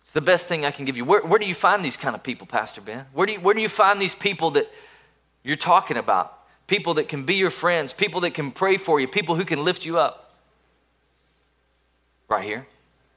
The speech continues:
Right here. I know there's some people watching online, and, and you're watching maybe 'cause you're traveling, or, but maybe some of you are watching, you're just, you're, you're, you're, you're watching out of isolation.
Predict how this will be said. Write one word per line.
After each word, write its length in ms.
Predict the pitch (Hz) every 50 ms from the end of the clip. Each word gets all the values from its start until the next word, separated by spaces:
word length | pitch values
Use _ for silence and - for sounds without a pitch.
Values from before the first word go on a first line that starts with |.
| _ _ _ _ _ _ _ _ _ _ _ _ _ _ _ _ _ _ _ _ _
Right 220 | - 135 165 156 156
here. 320 | 170 180 165 135 - - - _ _ _ _ _ _ _ _ _ _ _ _ _ _ _ _ _ _ _ _ _ _ _ _ _ _ _ _ _ _ -
I 60 | 127
know 120 | 156 185 180
there's 180 | 160 160 147
some 200 | - - 156 143
people 240 | - 180 160 135 139
watching 320 | 139 151 156 151 - 151 139
online, 420 | 139 135 139 139 143 147 147 131
and, 120 | 110 110 - -
and 180 | 123 120 107 113
you're 160 | 123 143 147
watching 480 | 139 139 143 147 - 143 127 117 104 - _ _ - - 113 117 104 -
maybe 220 | 123 143 147 139
'cause 180 | - - 131 107
you're 80 | 110
traveling, 680 | 98 - - 165 143 139 143 131 139 139 135 139 135 107
or, 100 | 80 - - - - - - _ _ _ _ _ _ _ _
but 100 | - 110
maybe 220 | 120 147 180 180 151
some 220 | - - 185 196
of 100 | 190 156
you 120 | 135 139
are 40 | 131
watching, 420 | 123 131 131 139 - - 139 123 123
you're 120 | 139 160
just, 360 | 160 165 147 - - 113 -
you're, 140 | 110 127 135 - -
you're, 220 | 123 127 120 - - - _ _ _ _ _ _ 87 107
you're, 200 | 113 117 117 - -
you're 80 | 120
watching 640 | 117 120 143 165 170 - - 170 156 147 143 135 - _ _ _ _ _ _ _ _ _ _ _
out 80 | - 131
of 80 | 143 139
isolation. 680 | 98 139 180 175 - 139 135 131 127 123 - - 95